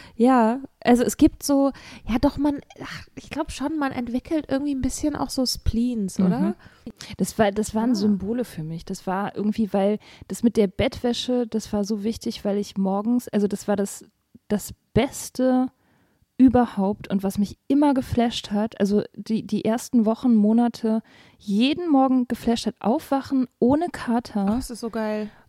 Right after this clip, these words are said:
Speaker 2: Ey, das, also ma-, man kann überhaupt nicht anfangen zu beschreiben, wie toll das ist.
Speaker 1: Ja.
Speaker 2: Also wie, boah, wie ein Rausch,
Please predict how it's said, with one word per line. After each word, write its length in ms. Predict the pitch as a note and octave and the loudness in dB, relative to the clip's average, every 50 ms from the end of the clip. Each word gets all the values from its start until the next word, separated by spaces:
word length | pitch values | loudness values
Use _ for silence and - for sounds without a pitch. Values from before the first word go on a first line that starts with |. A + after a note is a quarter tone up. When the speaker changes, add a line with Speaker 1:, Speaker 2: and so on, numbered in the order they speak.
| _ _ _ _ _ - | _ _ _ _ _ 2
Speaker 2:
Ey, 320 | G3 A#3+ B3+ A#3+ F#3+ - _ _ _ _ _ _ | 4 6 6 6 4 0 _ _ _ _ _ _
das, 300 | - B3+ A#3+ - - - - _ _ _ _ - - | 2 2 2 2 0 -12 -16 _ _ _ _ -2 2
also 240 | - A3 A3+ A3+ - - B3 - | 2 4 2 2 -4 -6 -6 -2
ma-, 140 | - A3 - | -2 0 2
man 180 | - A3 A3+ A3+ | 2 2 2 2
kann 200 | - - D#4 G4 | 0 -2 -4 -2
überhaupt 260 | G4 C4+ B3 C4 B3+ | 0 0 0 0 2
nicht 160 | C4+ B3 - - | 0 0 0 -2
anfangen 240 | C4 - - B3+ A#3+ | -4 -2 0 -2 -2
zu 120 | - - | -2 -2
beschreiben, 500 | A3+ A#3 - - - A#3+ A#3+ A#3 A#3 A3 | -6 -6 -4 -4 -2 0 2 4 4 4
wie 120 | F#3 G#3+ A#3 - | 4 2 0 2
toll 260 | - - - A3 G#3+ G#3 | 2 2 4 4 4 2
das 180 | G#3+ G#3 - | 2 -2 -6
ist. 300 | - - F3 E3+ - - - _ _ | -8 -10 -10 -10 -12 -16 -20 _ _
Speaker 1:
Ja. 140 | - C4+ B3 A3+ | -2 0 2 2
Speaker 2:
Also 260 | G#3+ G#3+ B3 A3+ G#3+ | 4 4 4 4 2
wie, 380 | G#3 A3 A#3+ C#4+ C#4+ - - _ - | 2 4 4 6 6 4 2 _ -12
boah, 420 | - - - C4 A#3+ B3 A3 F3 - _ _ _ _ _ _ _ _ _ _ _ _ - - | -8 -4 -2 -2 0 -2 -4 -6 -10 _ _ _ _ _ _ _ _ _ _ _ _ -18 -12
wie 360 | - G#3+ G#3 A#3 C#4 C#4+ D#4 | -8 -4 0 2 2 2 2
ein 320 | - - - B3 B3 B3 B3 | 0 0 2 4 4 4 4
Rausch, 540 | A#3+ - G3 F#3+ F3+ F3 E3+ - - - | 2 2 2 2 2 0 0 -4 -10 -14